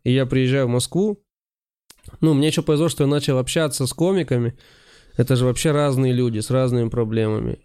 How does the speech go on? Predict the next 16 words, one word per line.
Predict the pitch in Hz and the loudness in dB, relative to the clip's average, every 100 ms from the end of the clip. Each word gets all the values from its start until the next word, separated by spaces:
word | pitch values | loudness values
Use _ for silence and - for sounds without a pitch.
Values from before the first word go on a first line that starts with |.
| - | 0
И, | 127 131 120 - - _ _ | 2 2 0 -6 -18 _ _
и | 135 | 0
я | 139 | 2
сразу | 135 143 139 131 | 2 2 0 0
так | 131 | 0
много | 131 139 131 | 0 0 2
узнал | 117 120 127 160 147 | 0 0 0 0 0
о | |
жизни, | 120 120 113 107 117 - _ _ - | -2 -2 -4 -4 -6 -10 _ _ -8
э, | |
о | - - - 127 | -4 0 0 2
том, | 127 120 | 2 2
какие | 117 - 120 117 | 0 0 0 2
разные | 120 131 127 123 | 0 0 0 0
люди | 151 147 | 0 0
бывают. | 120 120 120 117 113 | 0 0 0 -2 -4